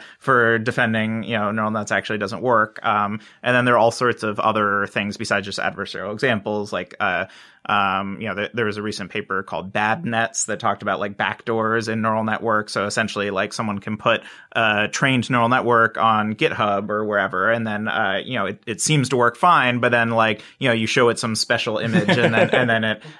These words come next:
Speaker 1: uh, goes wrong. Um, so yeah, there, there are issues around that. I, in terms of positive applications, one area that is super exciting and that it's,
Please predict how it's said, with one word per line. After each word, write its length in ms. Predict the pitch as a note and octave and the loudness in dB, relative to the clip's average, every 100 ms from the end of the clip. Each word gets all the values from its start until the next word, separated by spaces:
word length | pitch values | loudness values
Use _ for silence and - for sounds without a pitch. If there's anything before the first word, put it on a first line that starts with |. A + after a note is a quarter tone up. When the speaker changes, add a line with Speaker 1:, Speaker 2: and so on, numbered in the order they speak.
| - | -2
Speaker 1:
uh, 360 | A#2 G#2+ G#2 | 2 2 2
goes 300 | G#2+ A2+ G#2+ | 0 0 0
wrong. 380 | A#2 A#2 G2+ G2+ - | 2 4 4 0 -2
Um, 480 | A#2 A2+ A2 G#2+ G#2+ - - - | 2 4 4 0 -4 -12 -20 -12
so 460 | - C3+ C3 C3 - | 0 4 6 4 2
yeah, 200 | D3+ A2+ | 2 2
there, 140 | C#3+ | 2
there 200 | C#3+ D3 | 2 0
are 40 | |
issues 340 | D#3 F#3+ G3+ F#3+ | 0 -2 -2 2
around 200 | D#3+ B2+ | 2 4
that. 200 | A#2 A#2+ | 2 4
I, 100 | B2+ | 2
in 160 | - D3+ | 0 -2
terms 220 | F#3+ F#3 | 0 -2
of 100 | - | 0
positive 340 | A#2+ B2 A2 | 2 2 0
applications, 800 | A2 G#2+ A2 A#2 A2 B2 A2+ G#2+ | -2 -2 -4 -2 -2 -4 -6 -6
one 300 | A2 A#2 A#2 | -2 -2 0
area 340 | G2+ A2 G#2+ G#2 | 2 2 0 -2
that 220 | A2 A2 | -2 -4
is 240 | A2 G#2 | -6 -6
super 240 | - A#2 G#2+ | -8 -4 -4
exciting 420 | - G#2+ G#2+ A2 | 0 0 0 -4
and 80 | A2 | -4
that 100 | G#2 | -6
it's, 240 | D#2 - | -6 -8